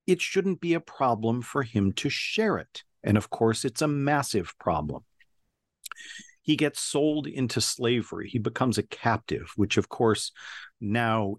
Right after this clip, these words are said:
in, uh, you know, uh, two months after the attacks of October the seventh, still dealing with captives, the fact that we are reading about Joseph's being sold into captivity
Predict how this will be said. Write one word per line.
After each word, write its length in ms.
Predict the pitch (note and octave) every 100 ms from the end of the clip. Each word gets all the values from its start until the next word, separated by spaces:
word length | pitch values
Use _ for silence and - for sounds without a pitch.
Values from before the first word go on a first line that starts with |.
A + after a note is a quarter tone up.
| -
in, 340 | A#2 G2 G2 - _ _
uh, 280 | - F2 E2+ - _ -
you 100 | G#2+
know, 140 | F#2 - - - - - _ -
uh, 220 | F2+ E2 - _ _ _ -
two 220 | - C#3
months 480 | A#2+ B2 A2+ - - -
after 300 | A#2 G#2 -
the 140 | F#2+ F#2+
attacks 540 | - - B2 A#2 -
of 120 | G2+
October 480 | G2+ F#2+ - A2+ F#2+
the 120 | F2
seventh, 480 | - - A#2 G2 F2 - - - -
still 320 | - B2 A2
dealing 320 | G#2 G#2 G2
with 160 | F#2 -
captives, 560 | - C#3+ - F#2 E2+ -
the 100 | F#2+
fact 280 | G#2+ F#2+
that 100 | G#2 G2
we 140 | G2
are 80 | F2+
reading 340 | G2+ G#2+ F#2+
about 280 | F2+ E2+ -
Joseph's 640 | G2 G2 - F#2 - - - -
being 200 | F#2+ F2
sold 320 | - G2+ F#2
into 140 | E2
captivity 640 | - E2+ - D#3 C3+ F2+